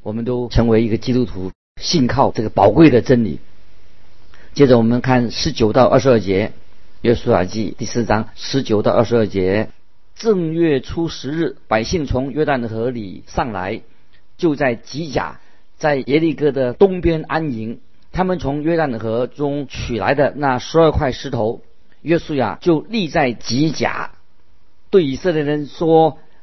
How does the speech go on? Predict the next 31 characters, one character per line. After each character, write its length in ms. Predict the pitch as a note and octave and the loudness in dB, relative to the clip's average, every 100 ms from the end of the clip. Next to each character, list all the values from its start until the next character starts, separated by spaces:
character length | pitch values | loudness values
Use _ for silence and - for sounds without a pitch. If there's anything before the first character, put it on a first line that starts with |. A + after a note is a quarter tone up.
| - - | -16 -2
：“日 200 | B3 F3 | 0 4
后 340 | F#3+ F3 - | 6 4 2
你 140 | - B2+ | -4 -2
们 160 | C#3+ | 0
的 80 | E3 | -2
子 260 | - A#2 G#2 | -4 -8 -8
孙 300 | D#3 D3+ C3 | -6 -8 -6
问 240 | G#3 G3 | 0 0
他 220 | D3 E3 D3+ | 2 -2 -2
们 120 | C#3 | -6
的 100 | C#3 | -8
父 180 | F3+ E3+ | -8 -6
亲 160 | E3 | -8
说： 320 | D#3 D#3 D#3 - - - | -4 -4 -4 -8 -20 -4
“这 120 | A#3 | 2
些 120 | G3+ G#3 | 4 4
石 220 | - F3+ | 2 -2
头 400 | D#3 D3+ F3+ - | 4 4 4 0
是 200 | - F#3 | 0 0
什 200 | - A#2 | 2 2
么 140 | C#3+ | 2
意 220 | C#3 D3+ A#2+ | -2 -6 -8
思？” 320 | - A2 - - - - - - - | -8 -12 -12 -16 -18 -18 -18 -18 -14
你 80 | - | -4
们 160 | C3 D3+ | -2 0
就 220 | D#3 D3 | 2 2
告 240 | A#2+ D#3 | 4 2
诉 100 | C3 | 2
他 120 | A#2+ C3 | -2 -4
们 100 | C3 | -2
说， 340 | C3+ C3 - | 0 0 -2